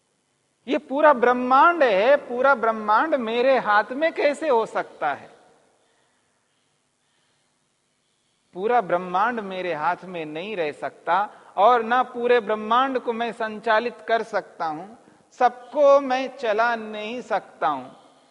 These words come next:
सबको अपने अनुकूल में नहीं कर सकता हूं। जब मेरी ऐसी इच्छा है कि मेरे मुताबिक, मेरे अनुसार सब चले, तो क्या दूसरे लोग नहीं सोच सकते ऐसा?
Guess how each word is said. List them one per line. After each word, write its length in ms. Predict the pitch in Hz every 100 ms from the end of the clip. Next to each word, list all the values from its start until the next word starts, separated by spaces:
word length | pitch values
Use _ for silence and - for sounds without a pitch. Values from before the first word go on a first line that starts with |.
| _ _ _ -
सबको 440 | 214 208 - 269
अपने 460 | 262 214 196 220 226
अनुकूल 640 | 208 190 185 208 226 220
में 220 | 202 185
नहीं 500 | 165 151 151 156 202
कर 220 | - 185
सकता 480 | 170 - 151 _ 151
हूं। 140 | 135 127 _ _ _ _ _ _
जब 180 | 202 220
मेरी 420 | 190 202 240 339
ऐसी 380 | 339 294 269 320 269
इच्छा 380 | - - 269 214
है 260 | 170 185 220 - - -
कि 260 | 226 226 226 _ -
मेरे 360 | 170 220 240 233
मुताबिक, 640 | 202 196 185 170 190 208
मेरे 340 | 185 214 262
अनुसार 600 | 254 214 185 - 175 180
सब 340 | 170 262 240 -
चले, 400 | 233 196 165 135 - - - - -
तो 80 | 165
क्या 280 | 226 233 233
दूसरे 440 | 180 202 240 233
लोग 260 | 233 247 233
नहीं 300 | 196 240 349
सोच 300 | 302 277 -
सकते 440 | - 208 - 196
ऐसा? 340 | 165 160 170